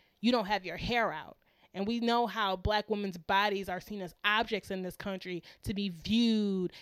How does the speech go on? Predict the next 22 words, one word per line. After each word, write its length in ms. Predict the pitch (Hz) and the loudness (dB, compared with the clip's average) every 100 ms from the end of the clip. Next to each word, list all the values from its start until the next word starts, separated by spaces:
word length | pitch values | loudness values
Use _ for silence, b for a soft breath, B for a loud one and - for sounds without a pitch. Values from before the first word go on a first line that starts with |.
| B | B
and 200 | 180 - | -8 2
picked 320 | - 247 - | 6 6 4
on 380 | 214 202 190 180 | 2 2 2 2
and 80 | 185 | 2
all 140 | 208 | 2
this 100 | 214 | 0
other 160 | 220 202 | -2 -2
type 220 | 208 175 | -2 -2
of 60 | - | -6
stuff. 280 | 170 147 - B B | -8 -8 -12 B B
So 560 | - 254 240 220 214 - _ _ _ _ _ - _ | 8 12 12 10 4 -6 _ _ _ _ _ -18 _
I 120 | 262 339 | 6 6
read 280 | 262 262 - | 8 6 4
this, 160 | 202 | 0
and 120 | 226 | 6
there, 180 | 277 311 B B B B _ _ | 10 10 B B B B _ _
after 260 | 277 320 302 | 2 2 4
I 80 | 240 | 4
got 220 | 233 226 | 4 4
over 160 | 220 208 | 4 4
my 160 | 190 | 2
initial 580 | 190 202 185 196 180 175 | 2 0 0 0 -2 -4